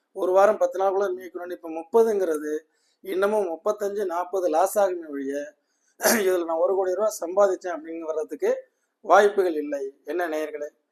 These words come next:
இது உங்களுக்கு பயனுள்ள நிகழ்ச்சியாக இருக்கும்னு நினைக்கிறேன். ஏன்னா அந்த காலத்துல உள்ளவங்கலாம் ஷேர் மார்க்கெட்ல ரிட்டையர்மெண்ட் அறுபது வயசுக்கு மேல, ஐம்பத்தெட்டுக்கு மேல பணத்தை போட்டுட்டு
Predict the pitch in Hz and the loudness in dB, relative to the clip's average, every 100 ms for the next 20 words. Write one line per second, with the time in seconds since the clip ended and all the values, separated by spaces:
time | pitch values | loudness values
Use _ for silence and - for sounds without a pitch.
0 | _ _ 151 185 170 165 156 143 - 160 | _ _ -2 0 0 -2 -6 -6 -6 -2
1 | 185 196 180 160 156 165 156 156 139 147 | 0 0 -2 -6 -10 -6 -4 -6 -8 -10
2 | 139 131 120 139 139 _ _ _ _ - | -10 -10 -12 -14 -16 _ _ _ _ -10
3 | 180 170 160 190 196 190 208 208 190 170 | -6 -4 0 2 4 6 4 2 0 0
4 | 165 160 151 165 160 147 - _ _ _ | -2 -4 -4 -2 -2 -6 -16 _ _ _
5 | - 185 214 208 190 170 165 185 165 160 | 0 2 4 2 0 -2 -2 -2 -2 -2
6 | 208 208 196 170 151 147 170 156 170 175 | -2 -2 -2 -2 -4 -4 -4 -4 -6 -6
7 | 202 185 160 135 - _ _ _ _ 156 | -6 -4 -4 -6 -14 _ _ _ _ 0
8 | 175 151 165 196 190 180 160 175 196 185 | 2 2 0 -2 -4 -4 -6 -2 -2 -4
9 | 175 185 185 160 165 131 175 175 | -6 -6 -6 -4 -4 -2 -2 -2